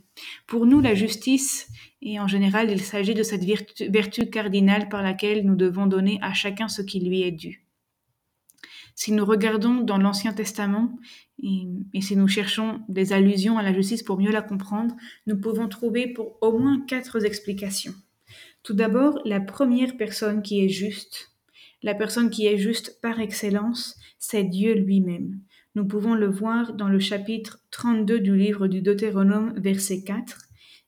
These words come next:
Il est le rocher, son œuvre est parfaite, tous ses chemins ne sont que justice. Dieu de vérité, non de perfidie, il est juste, il est droit. » Ceci nous amène donc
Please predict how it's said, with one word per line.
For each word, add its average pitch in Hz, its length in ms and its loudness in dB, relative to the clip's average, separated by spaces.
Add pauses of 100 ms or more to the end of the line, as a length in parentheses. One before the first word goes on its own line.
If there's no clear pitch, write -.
Il 220 220 2
est 254 100 6
le 202 180 4
rocher, 196 600 0
son 202 320 0
œuvre 208 280 -2
est 190 140 -2
parfaite, 220 640 -8 (400)
tous 277 160 0
ses 247 180 2
chemins 226 340 2
ne 208 100 0
sont 196 260 -2
que 208 140 -2
justice. 190 800 -4 (380)
Dieu 190 320 2
de 202 120 2
vérité, 208 640 0
non 202 240 4
de 196 100 0
perfidie, 202 920 -4 (100)
il 208 160 2
est 185 140 4
juste, 202 520 -8 (280)
il 202 180 0
est 180 140 -2
droit. » 180 420 -8 (1080)
Ceci 214 300 -2
nous 240 160 6
amène 202 280 2
donc 233 420 0